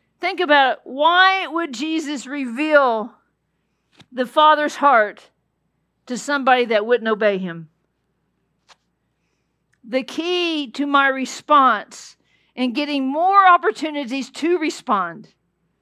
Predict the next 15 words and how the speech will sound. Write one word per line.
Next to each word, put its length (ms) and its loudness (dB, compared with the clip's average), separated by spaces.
is 160 -2
obedience. 800 -6
And 120 0
he 100 -2
always 340 6
starts 240 2
with 120 -6
something 240 -2
small. 580 2
He 120 -10
talks 380 2
with, 300 2
he 140 -2
starts 400 0
with 280 -4